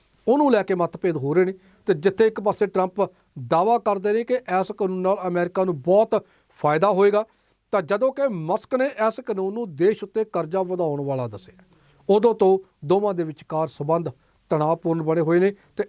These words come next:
ਇਸ ਵੇਲੇ ਸਿਆਸਤ ਵੀ ਅਮਰੀਕਾ ਦੀ ਗਰਮਾਈ ਹੋਈ ਆ। ਐਸੇ ਸਮੇਂ ਦੇ ਵਿੱਚ ਮਸਕ ਨੇ ਇੱਕ ਵਾਰ ਟਰੰਪ ਨੂੰ ਦੁਬਾਰਾ ਚੋਣ ਜਿੱਤਣ ਦੇ ਵਿੱਚ ਮਦਦ ਕਰਨ ਦੇ ਲਈ ਆਪਣੇ ਖੁਦ ਦੇ ਦੋ ਸੌ ਪਚੱਤਰ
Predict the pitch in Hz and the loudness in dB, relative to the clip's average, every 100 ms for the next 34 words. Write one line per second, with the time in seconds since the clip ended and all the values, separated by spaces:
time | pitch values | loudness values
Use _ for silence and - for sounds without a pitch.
0 | - 175 170 156 165 - 151 151 185 147 | -2 -2 -2 -2 -4 -2 -4 -2 -4 -2
1 | 185 220 160 151 151 143 135 127 120 120 | 0 0 0 -4 -6 -6 -4 -4 -4 -4
2 | 110 101 - _ - - - 170 262 208 | -8 -12 -16 _ -20 -20 0 2 4 4
3 | 226 233 214 208 214 170 180 214 208 190 | 4 4 4 2 2 2 0 -2 -2 0
4 | 185 127 175 190 180 175 190 185 - _ | -2 2 2 2 -2 -2 0 0 -2 _
5 | - 156 160 175 196 185 180 175 147 214 | -4 -2 0 0 -2 -4 -4 -4 -4 -2
6 | 220 240 185 151 127 - _ _ _ 143 | 0 0 -2 -4 -8 -16 _ _ _ -8
7 | 139 165 202 214 - 165 160 160 190 - | -2 0 2 0 -2 -2 -2 0 0 -2
8 | 170 - 175 170 - 247 214 208 202 _ | -4 -2 -4 0 0 2 4 2 0 _
9 | _ _ - 143 208 226 247 247 226 208 | _ _ -10 2 2 4 0 0 -4 -2
10 | 220 - _ 254 202 | -2 -4 _ 0 0